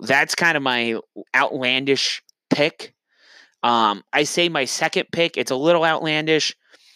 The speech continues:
but I do think that Austin Dillon is somebody to keep an eye on. So I'm gonna say Austin Dillon will be my, kind of my underdog dark horse pick, because Austin doesn't really, um,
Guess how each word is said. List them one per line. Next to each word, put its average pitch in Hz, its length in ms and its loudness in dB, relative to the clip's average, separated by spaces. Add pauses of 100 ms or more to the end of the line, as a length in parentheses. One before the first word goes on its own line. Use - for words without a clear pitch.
(240)
but 131 220 2
I 131 80 4
do 143 160 4
think 143 280 -2
that 120 120 2
Austin 123 440 0
Dillon 139 340 2
is 131 100 -2
somebody 139 360 0
to 127 80 -12
keep 139 160 -6
an 139 80 -2
eye 135 220 2
on. 139 240 -2
So - 120 -2
I'm 117 80 -2
gonna 120 160 -2
say 113 180 -2
Austin 123 380 0
Dillon 120 280 -2
will 110 140 0
be 117 100 -4
my, 101 460 -2 (400)
kind 233 160 0
of 226 40 -2
my 151 200 0
underdog 127 640 2 (220)
dark 123 320 2
horse 101 320 -4
pick, - 400 -10 (500)
because 143 260 -2
Austin 160 380 0
doesn't 135 320 0
really, 127 600 0
um, 95 680 -4